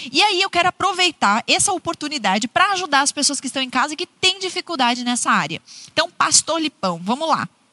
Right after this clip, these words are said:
Ah, a primeira dificuldade, né, nos ajude dando dicas com relação a elas. A primeira dificuldade que as pessoas têm, ah,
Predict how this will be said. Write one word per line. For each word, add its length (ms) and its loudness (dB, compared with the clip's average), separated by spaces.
Ah, 480 2
a 100 6
primeira 340 -2
dificuldade, 800 -2
né, 140 2
nos 200 -4
ajude 600 0
dando 320 -2
dicas 600 0
com 140 -2
relação 580 2
a 120 4
elas. 520 -2
A 80 0
primeira 320 -2
dificuldade 500 -2
que 80 -4
as 80 0
pessoas 420 -2
têm, 400 0
ah, 420 2